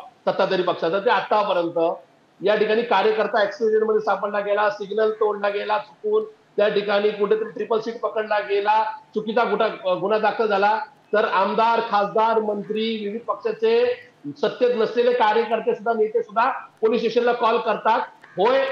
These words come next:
या संदर्भामध्ये बलात्कार, चोरी या प्रकरणात पोलीस नका या ठिकाणी, अ, call करत नाही किंवा मर्डरच्या खुनात पण नाही का त्या ठिकाणी गुन्ह्यात पण, अ, पोलिसांना call करून मदत करायला सांगत आहे.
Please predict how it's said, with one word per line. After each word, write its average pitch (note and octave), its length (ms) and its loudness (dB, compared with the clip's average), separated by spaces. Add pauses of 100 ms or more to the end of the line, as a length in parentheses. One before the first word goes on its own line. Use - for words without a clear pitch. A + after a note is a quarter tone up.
(160)
या A3+ 120 2
संदर्भामध्ये A3+ 640 2
बलात्कार, A3 520 0
चोरी A3 300 -2
या A3+ 80 2
प्रकरणात A3 340 -6
पोलीस G#3+ 260 -8 (400)
नका F#3+ 160 0
या A3 140 4
ठिकाणी, G#3+ 300 0 (400)
अ, F3 80 2
call G#3 280 0
करत G#3+ 240 0 (100)
नाही A3 140 0
किंवा G#3+ 280 0 (300)
मर्डरच्या G#3 400 2
खुनात F#3+ 200 0
पण A3 180 -2
नाही A3 120 -2
का A3 100 0
त्या G#3+ 140 -2
ठिकाणी G3+ 200 0
गुन्ह्यात G3+ 200 0
पण, A3 260 -8 (520)
अ, E3+ 40 4
पोलिसांना G#3 420 0
call A3 200 -2
करून G#3+ 200 0
मदत G3+ 220 -2
करायला G3 200 -4
सांगत E3+ 260 -8
आहे. A3 140 0